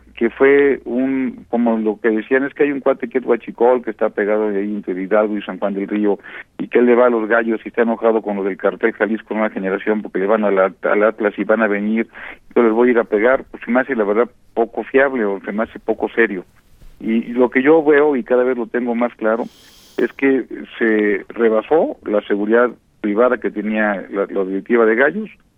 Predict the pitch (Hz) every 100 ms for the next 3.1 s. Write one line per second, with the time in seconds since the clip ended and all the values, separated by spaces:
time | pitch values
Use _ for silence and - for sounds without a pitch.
0 | _ - 117 135 151 143 117 117 123 131
1 | 110 104 117 117 110 - 120 104 101 98
2 | 92 117 110 104 98 - 110 104 113 104
3 | 113